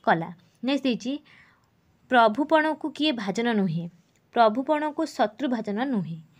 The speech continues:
ନେଇ ଦେଇଛି, ମହାବିଷ୍ଣୁଙ୍କ ସ୍ନାନ ଯୋଗୁଁ କିଏ ପୁଣ୍ୟତୋୟା? ମହାବିଷ୍ଣୁଙ୍କ ସ୍ନାନ ଯୋଗୁଁ ବୈତରଣୀ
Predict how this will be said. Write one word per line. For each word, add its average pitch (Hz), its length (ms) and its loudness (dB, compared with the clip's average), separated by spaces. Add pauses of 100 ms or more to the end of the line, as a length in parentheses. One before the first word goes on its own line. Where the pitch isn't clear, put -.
(340)
ନେଇ 262 120 -2
ଦେଇଛି, 302 280 -2
ମହାବିଷ୍ଣୁଙ୍କ 277 880 0
ସ୍ନାନ 214 400 -2
ଯୋଗୁଁ 226 300 -2 (100)
କିଏ 269 220 -2
ପୁଣ୍ୟତୋୟା? 190 640 -2 (1500)
ମହାବିଷ୍ଣୁଙ୍କ 285 720 0
ସ୍ନାନ 220 320 0
ଯୋଗୁଁ 214 280 -2
ବୈତରଣୀ 233 680 2